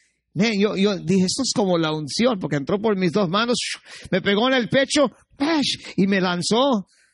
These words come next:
al piso. "Wow", dije yo, dije, "es como la unción". <laughs> Pero la rebeldía,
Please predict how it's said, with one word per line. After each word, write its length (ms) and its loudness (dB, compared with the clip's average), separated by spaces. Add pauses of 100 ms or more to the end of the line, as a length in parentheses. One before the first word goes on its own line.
(120)
al 260 -2
piso. 580 0 (680)
"Wow", 540 0
dije 280 0
yo, 140 -6 (220)
dije, 200 -2
"es 80 -8
como 240 2
la 140 2
unción". 500 -2
<laughs> 480 -2 (1600)
Pero 160 -2
la 60 0
rebeldía, 800 0